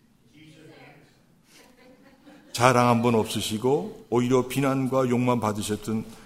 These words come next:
집사님에게 늦었지만 다니엘서 십이 장 삼 절 하반절에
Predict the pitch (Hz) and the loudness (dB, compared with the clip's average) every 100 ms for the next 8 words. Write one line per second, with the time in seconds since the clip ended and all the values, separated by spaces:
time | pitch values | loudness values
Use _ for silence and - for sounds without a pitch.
0 | - - 131 156 147 107 87 90 95 90 | -8 -6 -2 0 0 0 -2 -2 -2 -4
1 | 123 135 131 107 87 73 - _ _ _ | 0 0 0 -2 -4 -8 -18 _ _ _
2 | - - 101 101 98 95 95 - 123 120 | -18 -4 0 2 2 0 -4 -4 -2 -2
3 | 117 - 143 131 135 131 127 131 131 107 | -2 -4 -4 -2 -2 -2 -2 0 0 0
4 | 98 110 | 0 -2